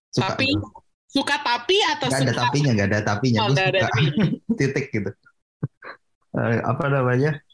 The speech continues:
Speaker 1: Ya, tadi kan kalau lu bilang udah ini spirit Christmas-nya dapat banget lah ya.
Speaker 2: Hmm.
Speaker 1: Eh, tapi di samping spirit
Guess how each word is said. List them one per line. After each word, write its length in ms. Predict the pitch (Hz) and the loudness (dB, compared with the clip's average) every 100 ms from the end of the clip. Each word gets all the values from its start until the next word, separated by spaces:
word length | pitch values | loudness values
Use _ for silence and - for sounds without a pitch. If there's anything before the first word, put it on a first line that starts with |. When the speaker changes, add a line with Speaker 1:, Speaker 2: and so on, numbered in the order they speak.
| _ _ _ _ _ 104 | _ _ _ _ _ 0
Speaker 1:
Ya, 240 | 107 110 - | 0 0 -2
tadi 320 | 110 107 123 | -4 0 0
kan 80 | 135 | 0
kalau 320 | 110 104 110 | 0 2 2
lu 80 | 127 | 2
bilang 320 | 110 123 113 | 0 0 0
udah 160 | 104 104 | 0 2
ini 320 | 120 120 - - | 2 0 -2 -10
spirit 400 | - 113 110 107 | -6 -2 -2 0
Christmas-nya 560 | 113 113 113 139 110 | -2 0 0 0 -2
dapat 240 | 104 123 - | -2 -2 -2
banget 220 | 95 - - | -2 -4 -2
lah 100 | 95 | 0
ya. 140 | 90 98 _ _ | 0 -2 _ _
Speaker 2:
Hmm. 400 | 175 180 165 - - _ - 98 | -6 -4 -2 -4 -10 _ -6 0
Speaker 1:
Eh, 180 | 196 196 | 0 0
tapi 400 | 95 123 123 - | -2 0 0 0
di 140 | 110 101 | -2 0
samping 720 | 101 95 98 98 98 92 65 _ _ _ _ _ _ _ _ _ _ _ _ | -2 0 0 0 0 0 -4 _ _ _ _ _ _ _ _ _ _ _ _
spirit 480 | - - 98 104 | -10 -4 -2 -2